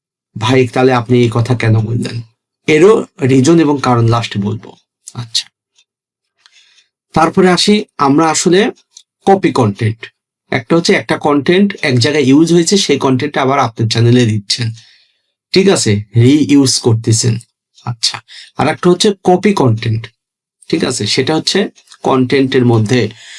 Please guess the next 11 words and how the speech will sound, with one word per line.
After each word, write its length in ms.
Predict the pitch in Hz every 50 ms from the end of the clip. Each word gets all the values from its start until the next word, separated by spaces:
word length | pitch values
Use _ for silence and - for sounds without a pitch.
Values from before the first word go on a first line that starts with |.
| - - - _ _ _ _ _ _ _ -
আপনার 280 | 135 123 - - 139 135 135
হচ্ছে 240 | 131 117 - - 170 196 214 208 _ - - _ _ _ _ - _ _ _ _ _ _ _ _ _ _ _ -
বিভিন্ন 360 | 127 123 156 160 170 180 180 175 160
ধরনের 240 | 175 175 180 170 143 127
মিউজিক 360 | 131 151 156 135 151 160 - - - -
ব্যবহার 300 | 117 110 - 113 110 113 - -
করা, 180 | 90 - - - _ _ _ _ _ - _ _ _ _ _ _ _ -
বিভিন্ন 340 | 123 110 127 127 123 151 160 160 143 131
মিউজিক 300 | 143 156 143 131 151 127 110
ব্যবহার 280 | 120 110 110 110 110 - -
করা। 180 | - - -